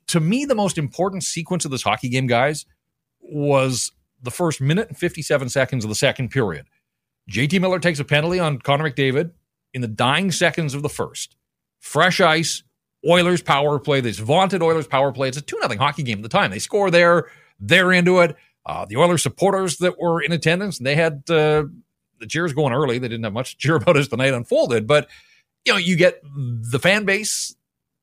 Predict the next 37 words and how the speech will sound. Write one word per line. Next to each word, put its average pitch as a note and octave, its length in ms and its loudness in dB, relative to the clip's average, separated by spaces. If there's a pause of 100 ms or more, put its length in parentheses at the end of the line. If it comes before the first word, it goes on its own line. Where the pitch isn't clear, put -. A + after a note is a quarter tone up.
(160)
the G2+ 60 -10
Oilers C#3+ 220 -2
fan A#2 200 -4
base, G#2 400 -8
into E3 260 2
it. D#3+ 120 2 (260)
The - 60 -20
team's D#3 260 -4
feeling D#3 240 -2
better C#3+ 200 2
about C3+ 160 2
itself. C3+ 380 0
They A2+ 80 -6
cut D3 240 0
into C#3+ 180 -2
the B2 60 -4
Canucks B2+ 300 -4
deficit. G#3 580 0
They A2 160 -4
get B2 280 -4
one C3 140 -2
on B2+ 120 -4
Thatcher C3+ 280 -2
Demko C3+ 380 -2
if C3 60 -8
they C3 100 -2
score C4+ 320 -2
there. F#2 300 -4 (840)
And D3 540 0
the F#3 80 -8
Canucks E4 240 -2
bent, G#3+ 640 0 (500)
but D#3 220 2
they E3+ 140 0
didn't F3 260 2
break. D#3+ 540 0 (340)
And A#2 480 0